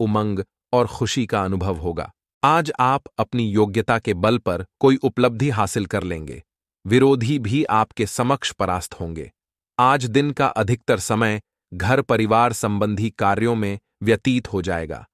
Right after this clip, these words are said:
आपके मान सम्मान में भी वृद्धि होगी। घर के बड़े बुजुर्गों का आशीर्वाद व स्नेह बना रहेगा। कोई भी नया काम करने से पहले उस पर दोबारा विचार अवश्य करें। कभी-कभी आपका अनुशासित व्यवहार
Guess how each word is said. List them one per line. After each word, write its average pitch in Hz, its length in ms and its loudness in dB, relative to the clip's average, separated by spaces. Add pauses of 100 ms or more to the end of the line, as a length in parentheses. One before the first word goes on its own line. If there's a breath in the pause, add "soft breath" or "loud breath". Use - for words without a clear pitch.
(140)
आपके 131 440 2
मान 120 380 2
सम्मान 107 500 0
में 95 240 -2
भी 104 140 -2
वृद्धि 107 340 0
होगी। 87 400 -4 (420)
घर 104 240 0
के 135 140 0
बड़े 113 240 2
बुजुर्गों 107 520 0
का 107 140 0
आशीर्वाद 107 880 0 (220)
व 110 80 0
स्नेह 113 400 0
बना 95 280 -2
रहेगा। 82 500 -10 (440)
कोई 139 240 6
भी 127 180 2
नया 117 300 2
काम 107 340 0
करने 101 360 -2
से 95 160 -4
पहले 90 520 -2 (260 loud breath)
उस 143 160 2
पर 131 200 0
दोबारा 110 500 4
विचार 98 440 0
अवश्य 92 380 -4
करें। - 300 -14 (500)
कभी-कभी 117 540 2
आपका 107 440 0
अनुशासित 107 720 0
व्यवहार 98 560 2